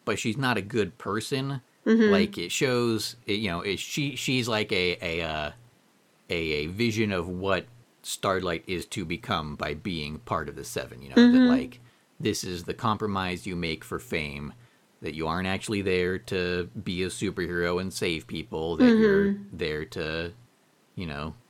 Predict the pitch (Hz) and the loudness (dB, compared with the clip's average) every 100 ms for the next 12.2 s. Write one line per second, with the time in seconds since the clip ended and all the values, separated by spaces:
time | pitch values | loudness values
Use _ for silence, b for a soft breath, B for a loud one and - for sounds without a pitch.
0 | - 78 71 71 69 71 78 101 117 - | -12 -8 -8 -10 -8 -8 -4 -2 -2 -4
1 | - - 71 67 - - 78 98 - - | -10 -12 -14 -16 -16 -12 -12 -12 -16 -12
2 | 80 82 92 - _ _ _ _ _ _ | -10 -10 -12 -18 _ _ _ _ _ _
3 | - 78 73 _ _ - 73 85 80 82 | -14 -12 -12 _ _ -14 -10 -6 -4 -4
4 | 90 110 95 - 80 - 90 - - - | -4 -6 -8 -6 -8 -4 -6 -6 -12 -18
5 | - - - - - 254 247 208 175 190 | -16 -16 -16 -20 -2 8 10 10 6 0
6 | - _ _ _ _ _ _ _ - 233 | -8 _ _ _ _ _ _ _ 8 8
7 | 240 254 196 208 - - 226 - 233 226 | 10 8 8 6 4 0 -2 2 4 4
8 | 226 240 240 - 247 233 233 226 190 180 | 4 2 2 2 2 2 0 0 2 4
9 | 180 170 180 170 165 - - - - - | 2 0 0 -2 -2 -8 -4 -4 -4 -8
10 | 208 - - - - - - - - _ | -6 -6 -6 -8 -10 -10 -8 -8 -14 _
11 | _ _ _ _ _ _ _ _ _ _ | _ _ _ _ _ _ _ _ _ _
12 | - 90 | -10 -8